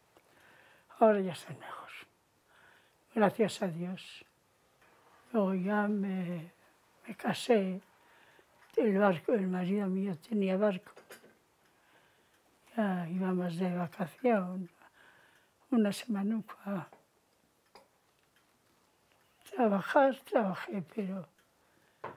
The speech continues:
pero vivirse también.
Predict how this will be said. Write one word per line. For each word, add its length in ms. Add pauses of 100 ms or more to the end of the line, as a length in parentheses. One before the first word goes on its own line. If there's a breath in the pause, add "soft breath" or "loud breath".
(1080)
pero 160
vivirse 540
también. 640